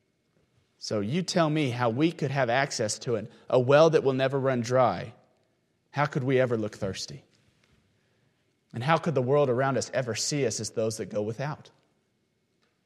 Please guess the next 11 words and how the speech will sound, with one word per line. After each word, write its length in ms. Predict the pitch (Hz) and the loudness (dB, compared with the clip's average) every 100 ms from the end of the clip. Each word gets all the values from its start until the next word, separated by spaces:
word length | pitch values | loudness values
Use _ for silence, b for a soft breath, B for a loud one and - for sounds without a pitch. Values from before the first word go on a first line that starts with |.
| - | -4
There's 180 | 151 180 | -2 0
no 120 | 175 | 0
way. 300 | 170 180 107 _ _ _ _ - | 0 -4 -10 _ _ _ _ -8
It 40 | |
doesn't 140 | 185 185 | -2 0
make 180 | 175 180 | 0 0
any 120 | 165 | -2
sense. 500 | - 196 175 - - _ _ _ _ _ _ _ _ _ _ _ _ - - | -2 -8 -10 -14 -16 _ _ _ _ _ _ _ _ _ _ _ _ -14 -2
Unless 800 | 151 139 160 165 95 - - - _ _ _ - | 0 2 2 0 -2 -4 -6 -8 _ _ _ -4
we 140 | 147 | -2
forget 640 | 143 143 123 165 107 - | -2 -2 0 0 0 -4